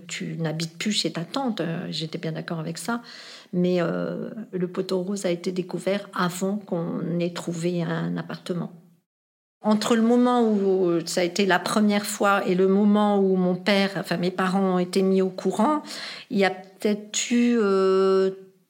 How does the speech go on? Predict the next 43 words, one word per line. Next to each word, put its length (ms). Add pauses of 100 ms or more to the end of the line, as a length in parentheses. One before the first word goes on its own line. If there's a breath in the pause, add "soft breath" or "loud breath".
(160)
trois 260
mois. 420 (580 soft breath)
Et, 240
euh, 140
à 20
un 40
moment 280
donné, 300
je 140
skie 320
avec 240
ma 160
mère 380
et 320
elle 200
me 120
dit, 400
euh, « 320 (420 loud breath)
Ton 140
père 240
n'est 280
pas 120
content, 520
il 180
trouve, 360
et 160
je 180
trouve 340
aussi 360
que 300 (340 loud breath)
vous 100
avez 120
une 120
drôle 280
de 60
relation, 680
euh, 520 (260 loud breath)
Jean 240
et 80
toi. » 440 (600 loud breath)
Et 100
là, 300
fièrement, 800